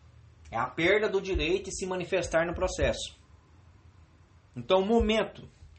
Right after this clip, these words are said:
o momento dele impugnar o valor dado à causa,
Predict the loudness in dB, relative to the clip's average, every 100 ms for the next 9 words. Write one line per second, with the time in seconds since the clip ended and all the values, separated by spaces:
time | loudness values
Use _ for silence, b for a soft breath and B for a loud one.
0 | _ -8 -2 0 0 0 0 0 -2 -4
1 | -2 0 0 2 4 4 2 2 2 2
2 | 2 0 0 -4